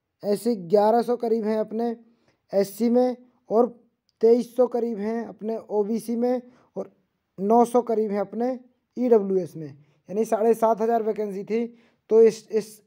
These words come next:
इस टाइप से मतलब सिलेक्शन हुए हैं, इस टाइप से लोगों के नाम आए हैं डीपीआई विभाग में, डीपीआई विभाग में इस टाइप से आए हैं।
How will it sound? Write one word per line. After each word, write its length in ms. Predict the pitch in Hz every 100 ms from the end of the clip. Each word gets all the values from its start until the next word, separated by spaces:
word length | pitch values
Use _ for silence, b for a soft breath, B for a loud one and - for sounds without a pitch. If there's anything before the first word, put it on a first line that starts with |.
| 240
इस 220 | 233 -
टाइप 220 | 233 240
से 160 | 190 240
मतलब 240 | 233 233
सिलेक्शन 440 | 202 226 214 226 196
हुए 240 | 175 190
हैं, 360 | 165 147 - b b b -
इस 180 | 202 208
टाइप 180 | 240
से 120 | 233 233
लोगों 240 | 233 233
के 120 | 233
नाम 240 | 220 208 208
आए 120 | 202
हैं 180 | 208 208
डीपीआई 420 | 220 202 233 233
विभाग 340 | 190 160 156
में, 240 | 151 135 139 _ _ _ _ _ _ _
डीपीआई 400 | 170 208 233 233
विभाग 300 | 226 196 202
में 140 | 220
इस 120 | 214 208
टाइप 200 | 208 214
से 120 | 214
आए 160 | 190
हैं। 260 | 185 214 220